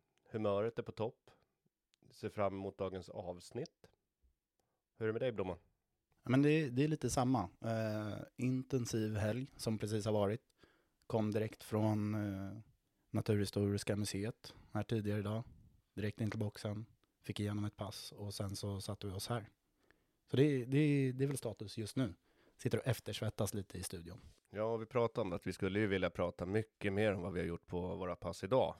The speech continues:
Speaker 1: för att det har känts bra för oss båda, men det är ingen som vill höra det. Så att vi tänker att vi går vidare och återkopplar lite till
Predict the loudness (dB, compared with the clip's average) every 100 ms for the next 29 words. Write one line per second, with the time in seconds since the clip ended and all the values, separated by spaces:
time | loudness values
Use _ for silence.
0 | -8 -6 0 2 2 0 -6 -6 -6 -4
1 | -4 -4 -4 -2 -4 -4 -6 -4 -2 -2
2 | -4 -4 0 -2 -2 -8 -8 -10 -6 -4
3 | -2 -4 -2 -4 -2 -4 -4 -6 -4 -4
4 | -4 -4 -4 -2 -2 -2 -6 -12 -10 -10
5 | -6 -8 -6 -8 -8 -12 -8 -8 -8